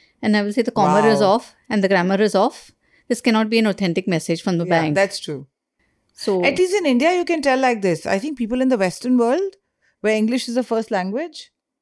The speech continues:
Speaker 2: tough one.
Speaker 1: Tough one. You mean the English is worse
Speaker 2: And now
Speaker 1: than
Speaker 2: with Chat G P T.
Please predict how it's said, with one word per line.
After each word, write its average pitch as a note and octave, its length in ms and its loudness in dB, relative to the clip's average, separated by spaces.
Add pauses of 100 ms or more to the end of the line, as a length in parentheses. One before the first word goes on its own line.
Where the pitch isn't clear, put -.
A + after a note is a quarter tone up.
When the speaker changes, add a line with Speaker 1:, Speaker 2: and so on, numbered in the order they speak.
Speaker 2:
tough G3+ 320 -6
one. - 160 -20 (320)
Speaker 1:
Tough - 280 -14
one. F3 120 -10 (160)
You G3 60 -2
mean F#3+ 180 0
the F3+ 140 -4
English E3+ 180 -6
is E3+ 100 -6
worse D#3+ 140 -2
Speaker 2:
And B3 100 2
now A#3 120 6
Speaker 1:
than - 100 0
Speaker 2:
with - 100 -12
Chat B3 180 0 (100)
G G3+ 60 2
P A#3 160 -6 (120)
T. A#3 80 -2